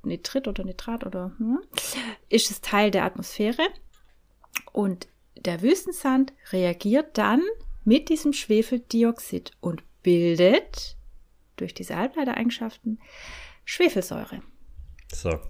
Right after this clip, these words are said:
Speaker 1: Das heißt, es entsteht messbar mehr Schwefelsäure in der Atmosphäre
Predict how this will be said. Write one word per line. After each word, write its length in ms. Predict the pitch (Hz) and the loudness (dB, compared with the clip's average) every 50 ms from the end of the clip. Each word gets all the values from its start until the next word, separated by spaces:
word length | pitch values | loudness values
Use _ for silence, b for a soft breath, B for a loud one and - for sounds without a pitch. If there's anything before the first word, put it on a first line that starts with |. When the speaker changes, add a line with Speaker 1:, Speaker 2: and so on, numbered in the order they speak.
| - - | -6 -4
Speaker 1:
Das 240 | - 180 - - - | -4 -4 -4 -4 -2
heißt, 320 | 180 170 175 247 349 - - | 0 2 4 4 4 2 0
es 120 | - - | -8 -6
entsteht 540 | - - 208 - - - 196 190 247 262 - - - - - - | -4 -4 -2 -2 -2 0 2 2 2 2 -2 -8 -20 -20 -14 -10
messbar 680 | - 165 165 165 170 170 - - - - 240 254 277 320 - - | -6 -6 -4 -4 -4 -4 -6 -8 -4 -2 0 0 0 -2 -4 -6
mehr 360 | 208 185 180 175 180 190 220 233 | -4 -2 -2 0 0 -2 -2 -4
Schwefelsäure 760 | - - - 226 262 302 - 226 - - 185 170 175 185 190 | -6 -4 0 0 0 2 0 -4 -6 -6 -6 -8 -6 -6 -6
in 120 | 190 190 185 | -6 -6 -6
der 100 | - 214 | -6 -8
Atmosphäre 760 | 190 - 220 220 - - - 180 170 170 170 - 180 208 294 | -8 -8 -8 -8 -8 -8 -8 -8 -6 -6 -6 -4 -2 -2 -2